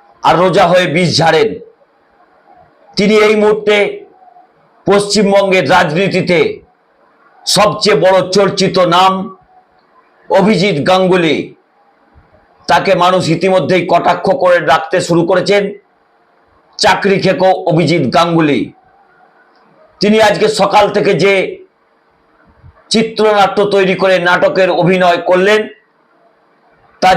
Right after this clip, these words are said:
যে কোনো নাট্যকারকেও লজ্জা পাইয়ে দেবে। তাকে তো তৃণমূল কংগ্রেস কটাক্ষ করে চাকরি খেকো অভিজিৎ গাঙ্গুলি বলে ডাকেন। আজকে তৃণমূল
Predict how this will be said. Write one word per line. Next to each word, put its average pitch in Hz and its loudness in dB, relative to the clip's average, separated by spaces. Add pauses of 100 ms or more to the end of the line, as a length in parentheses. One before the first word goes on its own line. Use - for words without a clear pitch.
যে 202 2
কোনো 196 0 (120)
নাট্যকারকেও 190 0 (1040)
লজ্জা 185 2
পাইয়ে 180 0
দেবে। 165 2 (2000)
তাকে 180 0
তো 226 2
তৃণমূল 214 2 (100)
কংগ্রেস 214 2 (100)
কটাক্ষ 208 2 (180)
করে 202 2 (1080)
চাকরি 175 0
খেকো 202 0 (180)
অভিজিৎ 175 0
গাঙ্গুলি 185 2
বলে 180 2
ডাকেন। 170 0 (1120)
আজকে 170 0
তৃণমূল 190 0